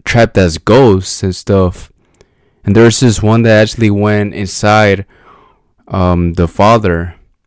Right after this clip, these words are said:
The father was possessed by this demon thing, because supposedly he got cut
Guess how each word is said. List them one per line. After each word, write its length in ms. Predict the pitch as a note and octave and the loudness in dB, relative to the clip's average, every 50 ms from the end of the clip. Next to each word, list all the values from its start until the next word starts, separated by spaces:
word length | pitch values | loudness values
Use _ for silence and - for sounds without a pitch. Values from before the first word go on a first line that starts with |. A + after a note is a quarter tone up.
| _ _ _ _ _ _ _ _ _ _ - | _ _ _ _ _ _ _ _ _ _ -12
The 60 | A2 | -10
father 280 | - - A#2 A#2+ B2 C3 | -2 0 2 2 4 4
was 220 | C3 C3 B2 A2+ | 4 4 2 2
possessed 640 | - - - F#2+ - - - C3+ C#3 C#3 C3 A#2 A#2 - | 0 -2 -2 0 0 0 2 2 4 4 2 2 0 0
by 140 | A#2 G#2+ | 0 0
this 340 | G#2 G#2 A2 A2 G#2+ G2+ F#2 | 2 2 2 2 2 2 0
demon 540 | F#2+ F2 F2 A2 C3 C#3 B2+ A2 F#2+ F2+ F2+ | -4 -4 -2 0 0 0 0 -2 -2 -4 -6
thing, 480 | - - F#2 F2 F2 E2+ E2+ D#2+ - _ _ _ _ _ _ _ _ _ _ _ _ _ _ _ _ _ - | -6 -4 -4 -4 -2 -4 -6 -8 -10 _ _ _ _ _ _ _ _ _ _ _ _ _ _ _ _ _ -6
because 420 | G#2 - - A#2 A#2 A2+ A2 G#2 | -4 0 2 4 4 4 4 2
supposedly 540 | - - - A#2 G2+ - A#2 C3 B2+ C3+ A#2+ | 0 -2 -4 -2 0 0 0 0 2 0 0
he 100 | A#2 A#2 | 0 0
got 320 | A#2+ C3+ C3 B2 A2+ G2+ | 0 0 2 2 0 -2
cut 400 | - - A#2 B2 C3+ D3 D#3+ - | -4 -4 -2 -2 0 -2 -2 -6